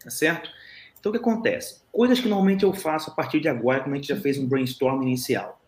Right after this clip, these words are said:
Pelo fato de ser o Miro aqui, é muito fácil você trocar de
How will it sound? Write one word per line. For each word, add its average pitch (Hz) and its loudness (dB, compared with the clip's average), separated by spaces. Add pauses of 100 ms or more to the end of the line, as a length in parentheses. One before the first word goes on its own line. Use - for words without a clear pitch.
(580)
Pelo 381 8
fato - -2
de 107 -6
ser 107 0
o 120 0
Miro 113 2
aqui, 143 0
é 131 4
muito 151 -2
fácil - -4
você 120 -4
trocar 131 -2
de 147 -4